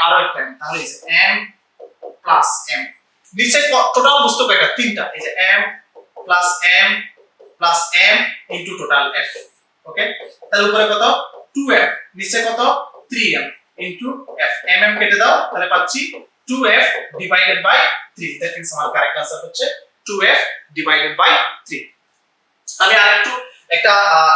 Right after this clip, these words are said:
এক্সাম্পল দিয়ে তোমাদেরকে আরেকটু করে একটু যদি বুঝাই, বিষয়টা একটু মনোযোগ দিয়ে খেয়াল করো। দেখো, আমি যদি বলি এটা হচ্ছে তোমার, আহ, এম, এটা হচ্ছে টু এম,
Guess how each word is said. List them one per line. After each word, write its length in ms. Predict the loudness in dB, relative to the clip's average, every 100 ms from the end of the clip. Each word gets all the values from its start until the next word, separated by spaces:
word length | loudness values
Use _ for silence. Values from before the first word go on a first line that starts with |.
| 2
এক্সাম্পল 380 | 0 2 4 2
দিয়ে 120 | 2 0
তোমাদেরকে 280 | 0 -2 0 2
আরেকটু 220 | 2 0
করে 120 | -2 -4
একটু 100 | -6
যদি 120 | -10 -14 -14
বুঝাই, 300 | -2 0 0 -2 -8
বিষয়টা 240 | -10 -10
একটু 100 | -10 -8
মনোযোগ 220 | -6 -8 -6
দিয়ে 120 | -8 -6
খেয়াল 160 | -10 -6
করো। 140 | -4 -4 -8 -20 _ _ -20 -20 _ _ _ _ _ _ -20 _ _ -16 -16 _ _ -20 -20 _ _ _ _ _ _ _
দেখো, 200 | -2 -2 -8 -16 -20 _ _ _ _ _ 0
আমি 180 | 4 4
যদি 140 | 4 2 2
বলি 160 | 4 2 2
এটা 120 | 2 0
হচ্ছে 200 | 0 2 2
তোমার, 220 | 2 2 2 2 2
আহ, 240 | 2 2 -2 -6 -16 _ _ _ _ _ _
এম, 220 | 2 4 2 -2 -10 -20 _ _ _ _ _ _ -16 -16 -14
এটা 120 | -10 -8
হচ্ছে 160 | -6 -8 -4
টু 60 | 2
এম, 80 | 2